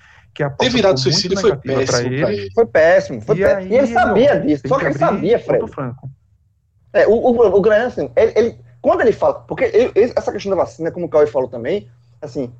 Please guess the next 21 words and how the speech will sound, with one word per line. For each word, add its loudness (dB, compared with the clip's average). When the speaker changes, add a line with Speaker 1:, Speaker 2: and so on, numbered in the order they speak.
Speaker 3:
que 0
é 4
péssimo 0
pro 2
país. 0
Eu 2
sempre 0
olhando 2
pro -4
país, 2
você -2
usar 2
uma 2
vacina, -4
que -8
todo 0
mundo -2
tá -4
querendo -8
essa -10
vacina, -4